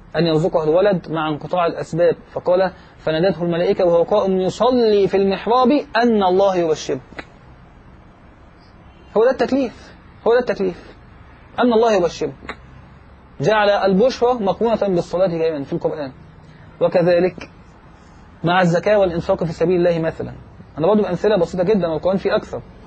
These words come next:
يقول تبارك وتعالى: "من ذا الذي يقرض الله قرضا حسنا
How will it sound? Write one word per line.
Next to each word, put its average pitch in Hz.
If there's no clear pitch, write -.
يقول 202
تبارك 180
وتعالى: 151
"من 202
ذا 175
الذي 180
يقرض 190
الله 170
قرضا 160
حسنا 160